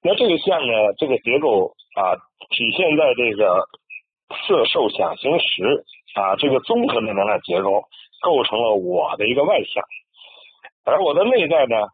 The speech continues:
是高维能量结构，啊，就是灵魂。啊，那我从哪儿来呢？那从高维呢，这些东西每一维度都是上一维度投影的像，所以终极的投影像是，啊，投影源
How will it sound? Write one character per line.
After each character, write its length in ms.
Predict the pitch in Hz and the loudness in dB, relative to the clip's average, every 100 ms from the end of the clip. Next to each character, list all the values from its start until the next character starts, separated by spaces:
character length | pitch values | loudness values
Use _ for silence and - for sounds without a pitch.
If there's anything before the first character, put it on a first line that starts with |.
| _ _ _ _ _ | _ _ _ _ _
是 160 | - 151 | -6 -4
高 200 | - 139 | 0 2
维 120 | 127 | 2
能 100 | 107 | 0
量 140 | 107 92 | -2 -2
结 180 | 92 85 | -6 -4
构， 120 | 101 - - - _ _ - | -4 -4 -12 -20 _ _ -10
啊， 200 | 104 92 | -6 -4
就 160 | - 113 | -2 0
是 80 | 104 | 0
灵 200 | 101 113 | 0 -2
魂。 140 | - | -2
啊， 1080 | - - - - - - _ _ _ - 104 | -4 -6 -20 -20 -20 -20 _ _ _ -2 0
那 80 | 151 | 2
我 180 | 165 135 | 2 2
从 140 | 175 | 0
哪 80 | 165 | 0
儿 60 | 110 | 0
来 160 | 107 | 0
呢？ 80 | 123 110 104 _ _ _ - 135 | 0 0 -2 _ _ _ -6 -2
那 160 | 120 | 0
从 220 | - 151 180 | -2 -6 0
高 180 | 165 | 2
维 160 | - 143 | 2 2
呢， 260 | 139 110 113 | 2 0 0
这 120 | 175 147 | -4 -2
些 140 | 175 | 0
东 160 | 190 180 | 2 2
西 200 | 123 113 120 | 2 0 0
每 120 | 110 | -2
一 180 | 156 240 | 0 0
维 220 | 131 139 | 0 0
度 160 | 143 | 0
都 180 | 120 147 | 2 0
是 100 | 135 | 2
上 220 | 226 185 | 2 2
一 60 | 117 | 0
维 160 | 98 110 | -2 -2
度 200 | 117 101 | 0 -2
投 280 | - 104 135 | -2 -2 -2
影 120 | 92 | -4
的 80 | - | -12
像， 260 | - 123 - _ _ - _ - | -4 -4 -4 _ _ -20 _ -6
所 100 | 147 | -4
以 80 | 135 | -2
终 280 | - 254 233 | 0 2 2
极 100 | 139 | 0
的 100 | 131 | -2
投 240 | - 131 | 0 0
影 80 | 101 | 0
像 240 | - 123 90 - | 0 -4 -4 -8
是， 220 | - - - | -4 -4 -2
啊， 100 | 123 127 | -4 -2
投 180 | 135 170 | -2 0
影 120 | 113 | 0
源 260 | 95 117 | 0 0